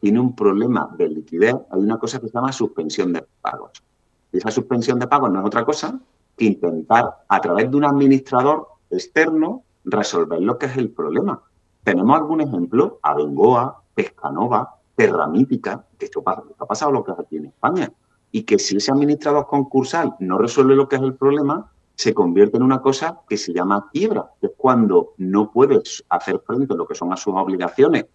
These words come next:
como puede pasar en junio, lo que ha en Estados Unidos, pero que no va a pasar, que nadie se lleve la mano a la cabeza, ¿vale? Y eso se con-, se convierte en una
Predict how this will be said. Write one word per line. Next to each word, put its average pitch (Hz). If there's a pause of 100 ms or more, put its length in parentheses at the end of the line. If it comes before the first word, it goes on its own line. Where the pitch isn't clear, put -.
(140)
como -
puede -
pasar -
en 80
junio, 110
lo 80
que -
ha 76
en 80
Estados 78
Unidos, 117 (260)
pero -
que -
no -
va 69
a -
pasar, 147
que 139
nadie -
se -
lleve 62
la 71
mano 71
a 73
la 73
cabeza, 143 (420)
¿vale? 120 (260)
Y -
eso 127
se -
con-, 139
se -
convierte 123
en 98
una 131